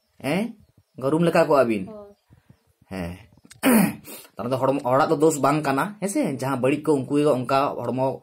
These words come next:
Speaker 1: ᱵᱟᱠᱚ ᱠᱚᱱᱴᱨᱳᱞ ᱫᱟᱲᱮᱭᱟᱜᱼᱟ, ᱡᱚᱠᱷᱚᱱ ᱚᱱᱠᱟ ᱠᱚ ᱨᱩᱢ ᱦᱚᱪᱚ ᱠᱚᱣᱟ, ᱤᱭᱟᱹ ᱦᱚᱪᱚ ᱠᱚᱣᱟ ᱠᱚ। ᱦᱮᱸ? <clears throat> ᱛᱚ ᱚᱱᱠᱟ ᱞᱮᱠᱟ ᱟᱵᱤᱱᱟᱜ ᱫᱚ ᱱᱚᱰᱮ ᱦᱮᱡ ᱠᱟᱛᱮ ᱚᱱᱟ ᱦᱚᱸ ᱵᱮᱥ ᱞᱮᱱᱟ?
Speaker 2: ᱦᱳᱭ।
Speaker 1: ᱦᱮᱸ? ᱵᱮᱥ ᱠᱟᱛᱮ ᱱᱟᱯᱟᱭ ᱜᱮᱵᱤᱱ ᱛᱟᱦᱮᱸ ᱠᱟᱱᱟ?
Speaker 2: ᱦᱳᱭ।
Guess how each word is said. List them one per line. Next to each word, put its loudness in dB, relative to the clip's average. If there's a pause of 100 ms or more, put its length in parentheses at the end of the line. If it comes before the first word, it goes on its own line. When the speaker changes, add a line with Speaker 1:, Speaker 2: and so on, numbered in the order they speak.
(180)
Speaker 1:
ᱵᱟᱠᱚ -4
ᱠᱚᱱᱴᱨᱳᱞ -2
ᱫᱟᱲᱮᱭᱟᱜᱼᱟ, 0
ᱡᱚᱠᱷᱚᱱ -4
ᱚᱱᱠᱟ -6
ᱠᱚ -2
ᱨᱩᱢ 0
ᱦᱚᱪᱚ -6
ᱠᱚᱣᱟ, 0
ᱤᱭᱟᱹ 0
ᱦᱚᱪᱚ -6
ᱠᱚᱣᱟ 0
ᱠᱚ। -6 (640)
ᱦᱮᱸ? -6 (460)
<clears throat> -18 (280)
ᱛᱚ -4
ᱚᱱᱠᱟ 0
ᱞᱮᱠᱟ 4
ᱟᱵᱤᱱᱟᱜ 4
ᱫᱚ 4
ᱱᱚᱰᱮ 4
ᱦᱮᱡ 4
ᱠᱟᱛᱮ 4
ᱚᱱᱟ 4
ᱦᱚᱸ 4
ᱵᱮᱥ 6
ᱞᱮᱱᱟ? 2 (160)
Speaker 2:
ᱦᱳᱭ। -18 (160)
Speaker 1:
ᱦᱮᱸ? 0 (400)
ᱵᱮᱥ -2
ᱠᱟᱛᱮ 0
ᱱᱟᱯᱟᱭ 4
ᱜᱮᱵᱤᱱ 6
ᱛᱟᱦᱮᱸ 4
ᱠᱟᱱᱟ? 0
Speaker 2:
ᱦᱳᱭ। -14